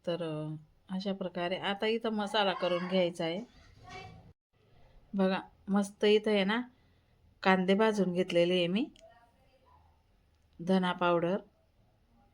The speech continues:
खोबऱ्याची किस, अद्रक, लसूण, जिरं, चटणी, मसाला, थोडा धना पावडर.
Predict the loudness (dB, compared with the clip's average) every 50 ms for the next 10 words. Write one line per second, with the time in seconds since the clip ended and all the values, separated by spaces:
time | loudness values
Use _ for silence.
0 | _ _ _ -20 _ _ _ _ -20 -18 -16 -16 -16 -16 -18 -18 -20 -20 -20 -20
1 | -20 -20 -4 0 0 2 2 4 4 2 2 0 -4 -8 -6 -4 -4 -4 -6 -6
2 | -6 -4 -2 -2 0 0 0 0 0 0 -2 -2 -2 -2 -2 -2 0 0 0 0
3 | 2 0 2 2 0 0 -2 -4 -6 -4 0 0 0 0 0 -4 -4 -4 -4 -4
4 | -4 -6 -6 -6 -6 -4 -4 -2 -2 -4 -6 -8 -12 _ _ _ -4 -2 -2 -2
5 | -2 -4 -4 -6 -6 -4 -6 -6 -6 -8 -8 -6 -6 -8